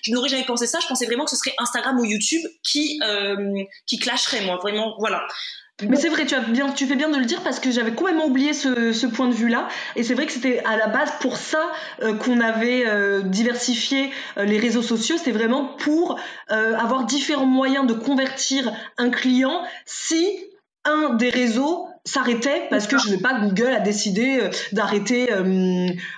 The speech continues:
Speaker 2: euh, YouTube parce que, euh, Instagram s'arrête, parce que, euh, la newsletter, euh, c'est has-been. Voilà, c'était vraiment, euh, c'était vraiment ça.
Speaker 1: Vraiment comprendre que YouTube ne nous appartient pas, Instagram ne nous appartient pas.
Speaker 2: C'est vrai.
Speaker 1: Et que tout ce qui, Facebook ne nous appartient pas.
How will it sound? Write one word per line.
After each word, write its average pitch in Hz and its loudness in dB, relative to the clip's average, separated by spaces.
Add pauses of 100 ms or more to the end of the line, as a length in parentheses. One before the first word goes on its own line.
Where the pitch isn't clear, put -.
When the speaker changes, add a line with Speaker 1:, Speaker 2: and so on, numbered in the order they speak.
Speaker 2:
euh, 185 2
YouTube 208 2
parce 208 0
que, - -2
euh, 202 2
Instagram 208 0
s'arrête, 214 0
parce 196 -2
que, - -2
euh, 240 2 (240)
la 208 2
newsletter, 214 2
euh, 220 0
c'est - -2
has-been. 185 2
Voilà, 202 0
c'était - -4
vraiment, 214 2
euh, 185 2
c'était 180 -6
vraiment 196 -2
ça. 190 -12
Speaker 1:
Vraiment 269 0 (200)
comprendre 320 -2
que 277 -2 (800)
YouTube 320 2
ne 262 4
nous 262 4
appartient 254 -2 (120)
pas, 302 0 (280)
Instagram 311 0
ne 262 2
nous 247 2
appartient 254 -2 (120)
pas. 269 -2
Speaker 2:
C'est - 0
vrai. 170 0 (100)
Speaker 1:
Et 277 0
que 294 -2
tout 403 2
ce 427 0
qui, - -2 (240)
Facebook 311 0
ne 285 0
nous 262 2
appartient 262 -2 (120)
pas. 339 -2